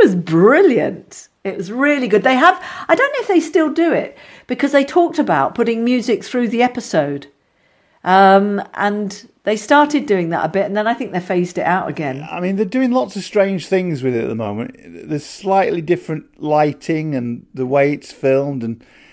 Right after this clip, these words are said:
Speaker 2: I do worry about these changes that they're making, not just to, uh, you know, Casualty,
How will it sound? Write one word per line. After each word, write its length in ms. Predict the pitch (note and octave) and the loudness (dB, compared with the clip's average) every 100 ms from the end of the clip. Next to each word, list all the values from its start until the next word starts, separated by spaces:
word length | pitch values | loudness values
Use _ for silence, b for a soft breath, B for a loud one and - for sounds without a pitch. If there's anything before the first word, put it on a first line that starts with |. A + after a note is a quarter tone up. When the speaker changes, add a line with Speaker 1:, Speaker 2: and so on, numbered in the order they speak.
| b - | b -10
Speaker 2:
I 60 | |
do 220 | C#3+ A3+ A3 | -4 0 4
worry 240 | G#3+ F#3+ | 6 8
about 280 | F3 D3+ C3 | 6 2 0
these 180 | C#3 B2 | -4 -4
changes 520 | - D3 C3+ A2+ G#2+ | 0 0 0 -4 -8
that 80 | A2+ | -8
they're 100 | B2 | -4
making, 460 | A#2+ A#2 A#2 A2+ | -4 -4 -6 -6
not 200 | D3 - | -6 -8
just 320 | - C#3 - | -8 -10 -10
to, 380 | - B2+ B2+ A#2+ | -4 -2 0 0
uh, 460 | A#2+ A#2 A#2 A#2 - - | 0 0 0 -2 -6 -14
you 180 | - C3 | -10 -8
know, 80 | A2 | -8
Casualty, 840 | - D#3 D#3 D3 A#2+ - G#2 A#2+ | -6 -4 -2 -4 -8 -10 -12 -14